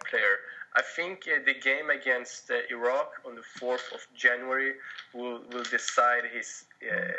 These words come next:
uh, he being ready or not. Personally, if he's, uh,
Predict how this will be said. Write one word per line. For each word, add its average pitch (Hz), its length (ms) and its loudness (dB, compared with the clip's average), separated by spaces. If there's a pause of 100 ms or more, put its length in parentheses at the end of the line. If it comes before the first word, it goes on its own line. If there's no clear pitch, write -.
(260)
uh, - 160 2 (540)
he 117 140 -2
being 113 260 -4
ready 110 280 0
or 107 120 2
not. 107 200 0 (560)
Personally, 196 560 4 (180)
if 190 220 -6
he's, 190 260 -6
uh, 165 300 6